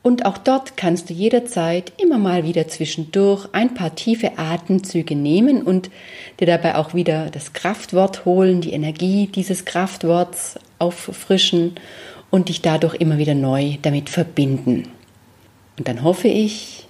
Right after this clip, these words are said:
und bin mir sicher, du wirst energiereicher und kraftvoller durch deinen Alltag gehen. In diesem Sinne,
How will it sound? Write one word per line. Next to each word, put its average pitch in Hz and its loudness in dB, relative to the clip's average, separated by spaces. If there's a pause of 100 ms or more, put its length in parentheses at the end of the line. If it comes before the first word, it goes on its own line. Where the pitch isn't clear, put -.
(120)
und 139 0
bin 131 -2
mir 120 -4
sicher, 151 0
du 127 -6
wirst 175 0
energiereicher 151 0
und 151 2
kraftvoller 156 0 (320)
durch 254 2
deinen 233 4
Alltag 170 0
gehen. 135 -2 (140)
In 135 -6 (120)
diesem 226 2
Sinne, 214 4